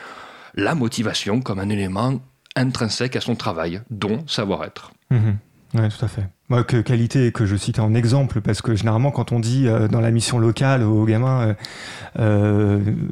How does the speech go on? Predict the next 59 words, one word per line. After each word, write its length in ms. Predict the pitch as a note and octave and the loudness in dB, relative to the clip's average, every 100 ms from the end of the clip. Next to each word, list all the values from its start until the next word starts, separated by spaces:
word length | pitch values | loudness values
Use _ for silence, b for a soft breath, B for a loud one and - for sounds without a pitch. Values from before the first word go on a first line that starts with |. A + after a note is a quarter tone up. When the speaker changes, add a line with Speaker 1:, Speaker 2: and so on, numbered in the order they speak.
| - | -4
Speaker 2:
Fais 180 | - B2 | -2 0
ta 120 | A#2+ | 2
lettre 140 | A#2 A2+ | 2 2
de 80 | |
motivation », 580 | A2 A2 - A2 G#2 D3+ | 2 2 2 0 2 2
on 40 | A#2+ | 2
lui 120 | G#2+ | 2
dit, « 100 | A2 | 2
Mets 120 | A2 | 4
des 140 | G#2+ G#2+ | 2 2
qualités 340 | A2+ A#2+ C3+ | 2 2 0
dedans, 240 | B2 G#2+ F#2+ | 0 0 0
tu 60 | G2 | 0
vois, 100 | G2 | 0
tant 120 | A2+ | 0
qu'à 100 | G2+ | -2
faire. » 220 | G2+ - - B B - | -2 -4 -8 B B -2
Et 60 | |
en 80 | A2 | 0
vrai, 200 | G#2 C3+ | 2 2
c'est 100 | C#3+ | 2
quand 100 | - | 2
même 100 | A2 | 2
un 40 | A2 | 2
peu, 160 | A#2 G2+ - - | 0 -4 -6 -4
un 60 | |
peu 100 | A#2 | -2
plus 140 | A2 B2+ | 0 0
compliqué 320 | A#2 G#2 G#2+ | -2 0 -2
que 60 | G#2+ | -2
ça. 120 | D#3+ | -4
Et 20 | A2+ | 0
d'ailleurs, 220 | A2+ C3+ | 2 2
on 40 | |
pourrait 200 | C3 B2 | 0 0
mettre 200 | A#2+ - | 0 0
un 60 | G#2+ | 0
défaut 380 | G#2+ B2 C#3+ A#2+ | 0 0 0 0
en 40 | |
qualité, 680 | A2 G#2+ G#2 C3+ C#3 C#3 C#3 | 0 -2 0 0 2 2 2
euh, 240 | A2+ G#2+ G2+ B B B | 2 2 0 B B B
ou 140 | B2 A2+ | 0 2
inverser 340 | A2 A2+ C#3 | 2 0 -2
toutes 160 | B2+ A#2 | -2 -2
ces 100 | B2 | -2
choses. 240 | - B2+ B B B | 0 -4 B B B
Le 240 | A2 A2 | 0 0
tout, 180 | A2+ D#3 | 2 0
c'est 160 | D3+ A#2+ | 0 0
que, 100 | A2 | 2
euh, 600 | G#2 G2+ G2 G2 F#2+ G2+ C3 C3+ - C3 - A#2+ | 4 4 2 0 0 -2 -4 -4 -4 -6 -4 -4
c'est 180 | - | -4
que 120 | - G2 | -4 -2
ça 120 | G2+ | -2
serve, 360 | - A2+ G#2+ G2+ | -2 -2 0 0
euh, 180 | G2 G2 B B B B B - | 0 -2 B B B B B -4
euh, 460 | G2 F#2 F#2+ F#2 F#2+ | 0 2 2 0 0
véritablement, 560 | F#2 F#2+ F#2+ G2 G2 A#2 | 0 0 0 -2 0 -2
quoi. 240 | - G2+ | -6 -10